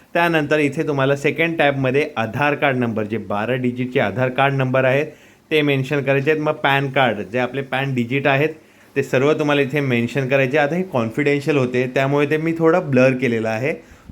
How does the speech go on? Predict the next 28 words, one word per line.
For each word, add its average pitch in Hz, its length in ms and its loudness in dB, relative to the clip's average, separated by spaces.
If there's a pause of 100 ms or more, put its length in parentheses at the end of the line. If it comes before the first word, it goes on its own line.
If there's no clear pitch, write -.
(100)
so 139 140 -4
तुम्ही 135 160 -4
समजून 143 360 0
घेऊ 139 200 4
शकता. 139 480 -2 (540)
तर 143 220 4 (140)
इथे 131 220 -6
आपल्याला 165 280 -2
पॅन 143 400 -2
कार्डचे 143 480 -2
जे 135 200 -2
नंबर 127 400 2
आहे 127 200 2
ते 127 120 -6
तुम्हाला 131 360 -4
डिटेल 123 320 -4
मेन्शन 123 380 -2
करायचे 143 360 2
आहेत. 170 120 -2 (400)
आणि 113 200 0
जसं 120 280 0
तुमचे 139 300 -2
हे 139 140 2
सगळे 135 360 -2
कन्फर्मेशन 143 760 0
झाले, 127 320 2
तर - 400 -14 (120)
ऑटोमॅटिकली 143 840 0